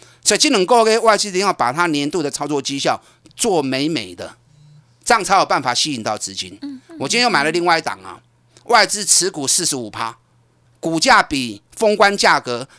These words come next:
Speaker 1: 低了三十三趴。
Speaker 2: 嗯，嗯，嗯。
Speaker 1: <laughs> 今年获利也很好啊。今天一买之后，瓶盖股里面一支起上最。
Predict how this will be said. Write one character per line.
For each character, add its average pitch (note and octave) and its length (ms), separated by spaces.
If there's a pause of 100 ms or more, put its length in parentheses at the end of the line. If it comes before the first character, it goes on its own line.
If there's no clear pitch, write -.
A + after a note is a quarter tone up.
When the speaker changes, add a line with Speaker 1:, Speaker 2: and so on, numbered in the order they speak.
(120)
Speaker 1:
低 A3+ 180
了 G3 100
三 A#3 400
十 - 140
三 F3 220
趴。 E3 320
Speaker 2:
嗯， A3+ 240
嗯， C4+ 180
嗯。 A#3 840
Speaker 1:
<laughs> D#4+ 40
今 B3 100
年 F#3 140
获 G#3+ 160
利 G3 120
也 D#3 120
很 D#3 100
好 A#2+ 200
啊。 G2 200 (600)
今 A#3 120
天 B3 120
一 B3+ 40
买 E3 200
之 G3 100
后， F#3+ 260 (240)
瓶 F#3 140
盖 A3 160
股 F#3 180
里 D3 80
面 D#3+ 160
一 - 40
支 - 420 (160)
起 F#3+ 160
上 F3+ 220
最。 A2 200